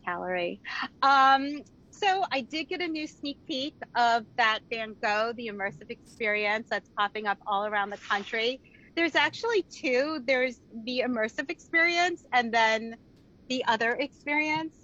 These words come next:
It's two totally different companies, and, um, but I think they're both kind of doing the same thing. So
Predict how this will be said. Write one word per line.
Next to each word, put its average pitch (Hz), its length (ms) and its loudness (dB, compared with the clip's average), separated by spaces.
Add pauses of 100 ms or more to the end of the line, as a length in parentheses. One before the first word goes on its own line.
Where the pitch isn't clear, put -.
(120)
It's - 180 -6
two 330 220 -4
totally 311 360 0
different 262 300 -2
companies, 392 720 -4 (380)
and, 254 380 2 (100)
um, 247 340 2
but 277 200 -6
I 269 80 -8
think 269 200 -14
they're 320 120 -2
both 247 200 -2 (100)
kind 262 140 0
of 247 100 -4
doing 254 260 -4
the 262 80 -2
same 254 300 -4
thing. 277 360 2 (640)
So 403 240 4